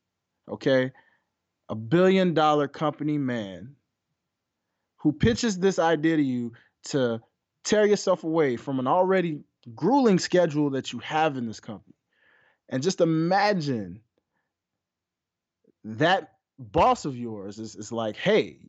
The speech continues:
here's a big payday for you." And suppose you're not even a big mainstream name star like a Brock Lesnar or a Braun Strowman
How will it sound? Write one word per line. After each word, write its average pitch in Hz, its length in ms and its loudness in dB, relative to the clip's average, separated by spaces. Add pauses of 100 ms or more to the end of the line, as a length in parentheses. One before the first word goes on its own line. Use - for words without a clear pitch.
(240)
here's 151 240 -2
a 120 40 -4
big 165 380 0
payday 180 400 2
for - 140 -12
you." 110 360 -10 (1200)
And 143 420 0 (340)
suppose 226 480 0
you're 214 100 0
not 196 220 0
even 175 220 -4
a 147 40 -4
big 147 360 -4
mainstream 147 840 -4
name 139 280 -2
star 147 440 2
like 120 200 -2
a 107 60 -10
Brock 127 380 0
Lesnar 120 680 -4 (520)
or 131 180 0
a 120 60 0
Braun 127 400 2
Strowman 120 720 -4